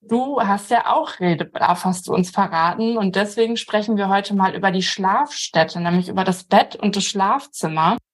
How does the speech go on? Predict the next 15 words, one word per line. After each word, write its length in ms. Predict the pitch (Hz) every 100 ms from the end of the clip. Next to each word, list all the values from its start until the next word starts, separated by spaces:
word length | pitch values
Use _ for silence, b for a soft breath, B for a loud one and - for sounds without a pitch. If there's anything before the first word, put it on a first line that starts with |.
| _ _ _
Meinst 480 | 202 208 214 277 -
du, 200 | 277 285
den 240 | 233 202 196
Menschen 420 | 196 208 226 214 -
ist 220 | 226 -
überhaupt 320 | 220 202 196
bewusst, 580 | 190 170 185 277 - -
wie 220 | 190 170
wichtig 420 | 208 - - 277
das 240 | - 196 -
Bett 280 | 190 214 -
und 120 | 196
das 140 | 180
Drumherum 640 | - 185 180 170 170 180 175
ist? 640 | - 311 - - B